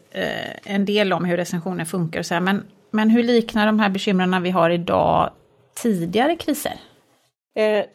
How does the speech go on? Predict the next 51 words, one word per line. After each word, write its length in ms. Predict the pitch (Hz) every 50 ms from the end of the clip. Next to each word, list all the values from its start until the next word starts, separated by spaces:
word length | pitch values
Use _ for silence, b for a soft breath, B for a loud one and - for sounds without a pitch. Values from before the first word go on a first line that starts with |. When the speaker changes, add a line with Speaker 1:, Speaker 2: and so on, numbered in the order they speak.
| _ _ _
Speaker 2:
då 60 | - -
tänker 280 | - 403 - - - 311
jag 120 | 285 254
igen 260 | 247 247 277 294 311 311
att 140 | 285 -
jag 60 | 262 202
vill 100 | 220 208
börja 260 | 185 226 202 208 202
med 120 | 185 196
lite 220 | 196 185 180 - 175
begrepp, 600 | 165 185 185 170 202 269 262 220 170 202 - -
för 80 | -
Speaker 1:
Ja. 60 | -
Speaker 2:
som 120 | 196 233 214
sagt, 240 | - 220 202 208 -
det 60 | 226
är 40 | 233
ju 80 | 240
det 220 | 190 185 180 175 170
som 220 | - - 190 196
den 120 | 196 185
här 160 | 165 185 180 175
rapporten 640 | 175 175 - 202 202 202 - - 220 202 180 180 - - - _ _ _ _
handlar 840 | - - - - - 220 196 208 202 190 185 175 185 180 175 180 180
delvis 760 | 170 175 170 202 185 185 180 170 165 175 175 170 165 - -
om. 260 | 170 165 165 175 175
Och 100 | - 190
om 100 | 196 196
man 220 | 190 196 196 196 190
vill 320 | 208 220 240 254 240 247
jämföra 720 | 240 240 240 226 196 185 170 - - 190 175 175 180 185 -
ett 240 | - 175 - -
skeende 400 | - - 202 175 170 165 165 165
från 200 | 160 - 160 165
ett 140 | 170 156 -
annat, 300 | 170 160 160 165 170 165
då 80 | - 185
kan 180 | - 233 240
man 100 | 233 233
ju 60 | 233 233
titta 220 | - 233 - 180
på 140 | - - -
orsaker. 800 | 196 170 156 151 - - 170 170 175 202 - - 269 277 277 269
Ser 180 | - - 214
vi 120 | 185 - 165
olika 640 | 202 196 165 180 175 170 165 - - 180 175 170 156 160 b b b b b b -
orsaker 680 | - 185 165 165 - - - 220 226 233 233 - 160
bakom 680 | 156 160 147 - 226 233 151 143 - _ - 294 269 254
varför 300 | 233 220 202 214 - 202
en 140 | 185 180 175
recession 720 | 165 170 170 - - 175 175 - - 170 165 151 170 170